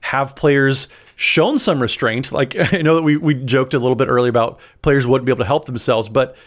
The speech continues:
Drannith Magistrate, Tergrid, God of Fright, thankfully players have been able to kind of really lean into the social aspect of the format and keep those out of games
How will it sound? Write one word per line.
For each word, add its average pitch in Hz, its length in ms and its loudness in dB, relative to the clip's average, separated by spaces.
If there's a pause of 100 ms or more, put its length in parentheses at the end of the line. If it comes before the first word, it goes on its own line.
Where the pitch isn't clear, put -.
(300)
Drannith 151 280 -2
Magistrate, 147 600 -2 (160)
Tergrid, 135 460 0
God 127 200 2
of 123 80 -2
Fright, 120 380 -2 (800)
thankfully 180 520 0
players 156 380 0
have 147 100 -2
been 135 100 0
able 139 200 0
to 135 160 -6
kind 131 180 -2
of 120 240 -2 (880)
really 175 400 4
lean 151 200 4
into 147 180 0
the 127 100 0
social 127 360 0
aspect 120 340 -2
of 131 40 -4
the 110 60 -6
format 131 300 -2
and 113 120 -8
keep 131 220 -6
those 135 240 2
out 123 200 -2
of 120 100 -4
games 113 400 -2